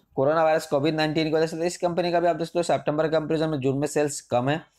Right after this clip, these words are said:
और दिसंबर टू थाउजेंड ट्वेंटी का जो सेल्स रहा वो पचहत्तर करोड़ का सेल्स रहा है।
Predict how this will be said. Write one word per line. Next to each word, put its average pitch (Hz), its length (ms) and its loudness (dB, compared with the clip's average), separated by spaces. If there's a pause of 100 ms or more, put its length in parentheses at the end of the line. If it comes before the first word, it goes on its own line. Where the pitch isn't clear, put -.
(300)
और 139 100 2
दिसंबर 170 380 0
टू 196 140 -2
थाउजेंड 190 260 0
ट्वेंटी 170 260 0
का 190 100 2
जो 190 140 2
सेल्स 175 300 0
रहा 180 140 4
वो 180 60 0 (140)
पचहत्तर 151 340 0
करोड़ 170 200 2
का 170 100 2
सेल्स 170 280 0
रहा 170 100 4
है। 190 60 0